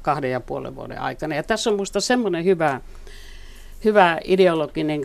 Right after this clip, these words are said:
tausta kyllä, että nyt kun seuraa esimerkiksi Le Penin voittokulkua Ranskassa,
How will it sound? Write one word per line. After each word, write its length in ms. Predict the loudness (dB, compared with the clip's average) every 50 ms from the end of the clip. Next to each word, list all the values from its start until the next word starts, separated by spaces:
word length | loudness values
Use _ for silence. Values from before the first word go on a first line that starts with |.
| -4 -2
tausta 440 | 0 0 0 0 -2 -6 -8 -8 -4
kyllä, 420 | 0 0 0 2 2 2 0 0
että 500 | -2 -4 -6 -4 0 0 2 2 0 -2 -6 -4
nyt 220 | 0 0 0 0 0
kun 260 | 2 2 2 2 0 0
seuraa 400 | 4 6 6 6 6 4 2 0
esimerkiksi 420 | 0 0 -2 -2 -4 -2 2 2
Le 60 | 2
Penin 480 | 4 4 2 2 2 2 -2 -4 -6 -8 -10 -14 -18 -18 -16 -14 -12 -4 0
voittokulkua 720 | 2 2 2 0 -4 -8 -6 -6 -6 -6 -4 -2 -2 -2 0
Ranskassa, 680 | 0 -2 -2 -4 -8 -10 -12 -10 -8 -8 -8 -8 -10